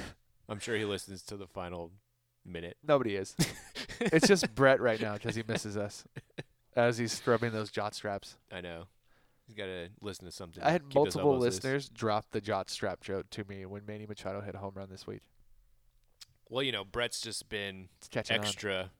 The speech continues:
Speaker 2: vigilant
Speaker 1: Yeah. We
Speaker 2: these
Speaker 1: appreciate your
Speaker 2: last
Speaker 1: hard
Speaker 2: few
Speaker 1: work,
Speaker 2: weeks.
Speaker 1: Brett.
Speaker 2: Right.
Speaker 1: All right. If you miss us throughout the week, you can find us,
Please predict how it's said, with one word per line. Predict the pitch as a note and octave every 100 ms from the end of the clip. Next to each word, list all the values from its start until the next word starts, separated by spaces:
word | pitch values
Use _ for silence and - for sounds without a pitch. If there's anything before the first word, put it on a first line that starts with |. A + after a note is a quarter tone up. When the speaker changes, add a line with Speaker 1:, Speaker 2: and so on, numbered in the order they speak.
| _
Speaker 2:
vigilant | F#2+ G#2 G#2 F2+ E2+ - G#2+
Speaker 1:
Yeah. | G#2 F#2+ _ _ _ _ _ _ -
We | D3
Speaker 2:
these |
Speaker 1:
appreciate | F3+ D3 A#2
your | -
Speaker 2:
last | C3+
Speaker 1:
hard | C#3+
Speaker 2:
few | C3+
Speaker 1:
work, | C3+
Speaker 2:
weeks. | G#2 G#2+
Speaker 1:
Brett. | G#2+ - -
Speaker 2:
Right. | G#2+ F#2+ - - - - - - _
Speaker 1:
All | - C#3+
right. | B2+
If | C#3+
you | C#3+
miss | E3 -
us | -
throughout | D3 D3
the | C#3+
week, | C#3 B2+
you | A#2+
can | B2
find | A#2+ B2 B2
us, | A#2+ A#2+